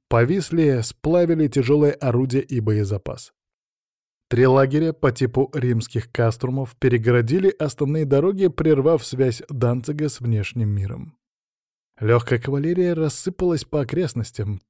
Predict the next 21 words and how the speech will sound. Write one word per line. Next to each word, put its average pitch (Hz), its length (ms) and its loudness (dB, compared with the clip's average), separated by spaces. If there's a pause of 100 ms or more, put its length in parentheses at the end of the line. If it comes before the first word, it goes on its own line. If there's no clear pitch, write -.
пресекая 120 540 2
возможные 117 520 2
удары 147 300 4
отрядов 113 600 -4
шляхты. - 520 -6 (920)
Вроде 175 320 0
всё 190 160 -4
просто, - 460 -6 (240)
возможно. 127 600 -4 (540)
Только 117 460 2
Яков 110 480 -2
Хрисанович 113 880 -6 (380)
продумал 143 420 4
все 127 240 0
манёвры 123 540 0
и 165 180 -4
выполнил 190 520 0
их 156 480 -6
практически 123 680 -4
без 101 200 -2
ошибок. - 420 -12